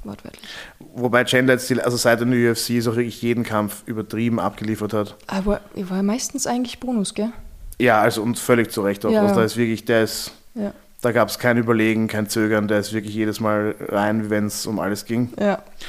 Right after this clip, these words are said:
Speaker 2: Cool anzuschauen. Er hat ja auch angekündigt, bevor er in die U F C gekommen ist, hey, I'm here for a good time,
Speaker 1: Ja.
Speaker 2: not for a long time.
Speaker 1: Genau.
Speaker 2: Und er kämpft, er kämpft auch genauso.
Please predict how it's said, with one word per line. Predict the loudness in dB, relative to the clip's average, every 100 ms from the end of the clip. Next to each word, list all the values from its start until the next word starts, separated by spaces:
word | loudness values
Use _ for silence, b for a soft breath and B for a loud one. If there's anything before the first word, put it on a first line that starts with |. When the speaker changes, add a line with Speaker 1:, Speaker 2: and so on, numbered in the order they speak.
| B B B 0
Speaker 2:
Cool | 6 6
anzuschauen. | 4 -2 -4 -4 -6 -20 -10
Er | 0
hat | 4
ja | 6
auch | 6
angekündigt, | 2 2 2 2 0
bevor | 0 2
er |
in | 4
die | 4
U | 2
F |
C | 2 2
gekommen | 4 4
ist, | 2
hey, | 2 2 0 B B B B -6
I'm | 0
here | 2 4
for | 2
a | 2
good | 4 2
time, | 4 4 4 0
Speaker 1:
Ja. | 0 0
Speaker 2:
not | 0
for | 2 4
a |
long | 4 2
time. | 2 2 2 0 -6 -20 B B B B B
Speaker 1:
Genau. | -2 2 4 4 4
Speaker 2:
Und | 6
er | 4
kämpft, | 4 2 2 -2
er | 0
kämpft | 0 2
auch | 0 -2 -6
genauso. | -4 -2 -4 -6